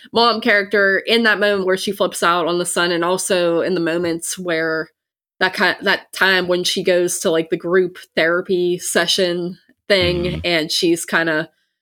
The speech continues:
Speaker 1: she just sits <laughs> down, and she's never done this before, but she's just like,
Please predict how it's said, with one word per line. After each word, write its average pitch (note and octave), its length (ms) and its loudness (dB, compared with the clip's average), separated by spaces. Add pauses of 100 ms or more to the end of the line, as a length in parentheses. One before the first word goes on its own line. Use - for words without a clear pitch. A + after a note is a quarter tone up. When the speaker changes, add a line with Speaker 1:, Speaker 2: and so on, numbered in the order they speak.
(220)
Speaker 1:
she - 160 -8
just G3 240 0
sits G3+ 240 0
<laughs> G3 180 0
down, F#3+ 320 4
and D#3+ 140 -2
she's G3 240 -4
never F#3 220 2
done F3 200 0
this E3+ 160 0
before, F#3 320 0
but F3 140 -2
she's F#3 180 -4
just F3+ 220 -4
like, D#3+ 220 -2